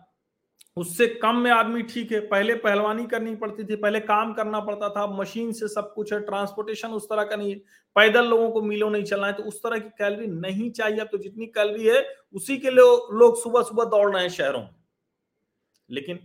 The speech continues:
इसको नहीं देखा, इस सत्य को झूठ कर दिया। एनजीओ ने आंखें मूंद ली और एनजीओ ने एक नया एक तरीका निकाला।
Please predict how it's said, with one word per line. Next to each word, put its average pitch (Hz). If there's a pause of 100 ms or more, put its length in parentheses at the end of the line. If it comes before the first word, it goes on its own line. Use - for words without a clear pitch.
इसको - (1300)
नहीं 147
देखा, - (800)
इस -
सत्य 190
को 202 (560)
झूठ 208
कर 143
दिया। 107 (880)
एनजीओ 151
ने 208
आंखें 180
मूंद 185
ली 143 (1160)
और 131
एनजीओ 143
ने 180
एक 143
नया 156
एक 156 (100)
तरीका 127
निकाला। -